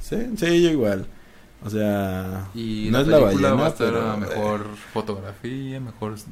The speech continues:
Speaker 1: Ah, sí.
Speaker 2: diseño de sonido,
Speaker 1: Sí, la neta.
Speaker 2: vestuario.
Speaker 1: Por ejemplo, si la comparas con Barbie, o sea,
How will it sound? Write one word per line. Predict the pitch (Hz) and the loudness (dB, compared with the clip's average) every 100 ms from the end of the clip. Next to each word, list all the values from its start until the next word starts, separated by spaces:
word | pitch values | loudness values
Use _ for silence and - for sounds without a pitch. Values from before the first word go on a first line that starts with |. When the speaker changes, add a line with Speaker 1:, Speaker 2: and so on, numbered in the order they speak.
| - | -10
Speaker 1:
Ah, | 107 101 98 | -6 -4 -6
sí. | - 107 - 127 117 | -8 -8 -8 -10 -12
Speaker 2:
diseño | 117 110 107 | -10 -10 -10
de | |
sonido, | 104 101 107 127 127 123 113 - - - - | -10 -10 -10 -10 -12 -14 -16 -20 -20 -18 -10
Speaker 1:
Sí, | - 180 180 | -2 2 4
la | 147 135 | 6 4
neta. | 139 - 175 139 107 101 90 | 2 2 2 4 4 2 -2
Speaker 2:
vestuario. | 90 85 107 117 120 113 - - - - - - - | -6 -8 -8 -8 -10 -14 -18 -20 -20 -20 -20 -20 -4
Speaker 1:
Por | 110 | 0
ejemplo, | 131 135 131 104 - - - - - - | 0 2 0 -2 -6 -20 -20 -20 -20 0
si | 117 | 4
la | 120 113 | 4 4
comparas | 120 113 165 208 - | 2 2 2 2 0
con | 110 104 | 0 2
Barbie, | 107 135 165 - - - - - - - - - - - - | 2 0 -4 -8 -10 -12 -14 -14 -12 -14 -14 -16 -18 -16 -6
o | 104 | -4
sea, | - 104 104 104 107 104 104 104 101 92 | 0 0 2 2 2 2 2 2 0 -4